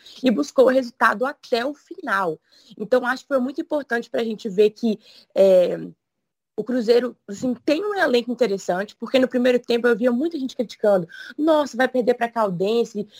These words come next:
nossa, que absurdo, não sei o quê", é, e começando a criticar, é, sem esperar, é, o time realmente, é, mostrar tudo que ele tem pra mostrar. E também é muito importante ver que o time não foi abalado totalmente,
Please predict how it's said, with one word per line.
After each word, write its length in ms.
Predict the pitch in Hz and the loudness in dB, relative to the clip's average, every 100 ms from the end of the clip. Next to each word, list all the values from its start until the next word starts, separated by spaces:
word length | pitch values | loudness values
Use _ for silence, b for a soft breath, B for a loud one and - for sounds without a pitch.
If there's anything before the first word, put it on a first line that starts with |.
| B - | B -4
nossa, 400 | 262 294 277 - | 0 0 -4 -4
que 60 | |
absurdo, 640 | 254 220 - - 254 233 220 | -4 -4 -4 2 4 4 2
não 80 | 233 | 2
sei 200 | 262 247 | 4 4
o 80 | |
quê", 480 | 247 - 226 247 220 B B B - | 4 2 6 6 4 B B B -2
é, 200 | 202 196 | 2 2
e 40 | |
começando 360 | 196 240 247 254 | 2 -6 -4 -6
a 60 | |
criticar, 680 | 254 240 - - 214 214 330 b b - | -6 -10 -12 -2 2 2 0 b b 0
é, 180 | 196 | 0
sem 320 | 190 - 277 339 | 0 -4 -4 -4
esperar, 720 | - - 277 220 220 254 - | -8 -4 0 2 2 0 -6
é, 280 | - - 190 | -10 -6 -6
o 140 | 208 | -6
time 360 | 196 247 233 220 | -8 -8 -6 -4
realmente, 720 | 220 226 220 220 - 214 185 b b b - | 0 0 -2 -8 -8 -8 -10 b b b 2
é, 240 | 190 185 | 4 6
mostrar 500 | 196 233 233 247 247 _ | 4 0 0 -4 -4 _
tudo 280 | 330 392 311 | -2 -2 -2
que 100 | - | -4
ele 120 | 254 | -4
tem 160 | 240 226 | -2 0
pra 120 | 220 | 0
mostrar. 560 | 202 202 - 180 202 - B 269 - | 0 -2 -2 0 -2 -6 B -16 -10
E 60 | |
também 460 | 247 349 302 247 262 | -2 0 2 0 0
é 100 | 247 | -2
muito 240 | 247 247 262 | -2 -2 -2
importante 420 | 285 277 247 233 | -4 -2 -6 0
ver 160 | 208 233 | 2 2
que 100 | 254 | -2
o 40 | |
time 240 | - 262 | -4 0
não 200 | 262 269 | 0 0
foi 220 | 294 285 269 | -2 0 2
abalado 480 | 226 285 247 233 240 | 2 2 0 -2 -6
totalmente, 720 | 247 269 302 262 226 202 | -8 -8 -10 -12 -14 -16